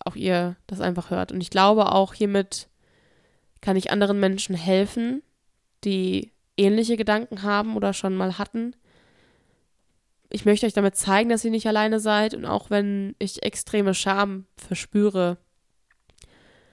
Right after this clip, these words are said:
dass solche Gedanken jemals aufgetaucht sind, freue ich mich,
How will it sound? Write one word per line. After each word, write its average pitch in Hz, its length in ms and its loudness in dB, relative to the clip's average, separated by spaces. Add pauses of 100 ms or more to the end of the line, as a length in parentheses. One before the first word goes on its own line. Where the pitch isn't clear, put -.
(240)
dass - 140 -18
solche 196 200 4
Gedanken 190 320 2
jemals 196 320 4
aufgetaucht 190 680 2
sind, 185 440 -4 (2750)
freue 220 420 4
ich 208 200 0
mich, 220 460 -2